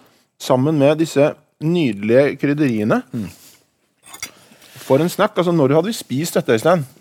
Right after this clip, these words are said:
Speaker 1: For det er jo kanskje ikke middag.
Speaker 2: Nei, og jeg sitter og lurer litt på det. Ehm, du s-, nevnte snack. Mm. Jeg tenker at i hvert fall de vi har laget er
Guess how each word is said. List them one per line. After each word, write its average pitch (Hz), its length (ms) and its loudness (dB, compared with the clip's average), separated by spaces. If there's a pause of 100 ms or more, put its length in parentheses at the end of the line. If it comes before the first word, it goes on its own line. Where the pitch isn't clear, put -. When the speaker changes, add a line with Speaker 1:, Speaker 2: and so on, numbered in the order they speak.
(300)
Speaker 1:
For 143 160 -4
det 180 80 8
er - 80 8
jo - 80 -2
kanskje 135 160 0
ikke 139 160 0
middag. 117 320 0 (320)
Speaker 2:
Nei, 151 320 -2
og 180 140 -4
jeg 190 120 0
sitter 175 260 -6
og 202 120 -6
lurer 135 160 -4
litt 185 160 -10
på 113 320 -6
det. 196 160 0 (480)
Ehm, 160 580 -2
du 151 300 -4
s-, 185 160 -8
nevnte 170 340 0
snack. - 720 -2 (1040)
Mm. 160 220 -2 (1400)
Jeg 156 160 2
tenker 143 220 2
at 156 80 2
i - 20 -2
hvert 143 80 2
fall 156 140 0
de 151 100 4
vi 160 240 0
har 226 100 6
laget 170 380 4
er 147 300 2